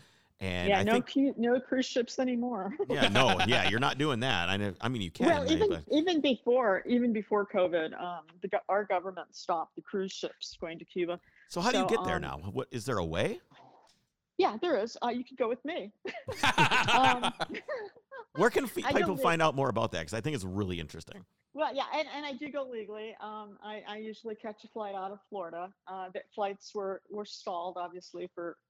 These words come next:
Speaker 2: many, many months. Um, and it's still not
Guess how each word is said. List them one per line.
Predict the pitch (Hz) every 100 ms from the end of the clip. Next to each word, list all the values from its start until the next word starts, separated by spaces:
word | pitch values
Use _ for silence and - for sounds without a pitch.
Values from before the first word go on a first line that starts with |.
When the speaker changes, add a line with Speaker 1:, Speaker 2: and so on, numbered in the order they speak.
| -
Speaker 2:
many, | 190 190
many | 185 180 190
months. | 185 165 180 - - - - _ _
Um, | 196 196 185 180 175 - _ _ _ _ _ -
and | 208 202 196 190 190 - _ _ _ -
it's | 202 -
still | - 415 339
not | 285 247 220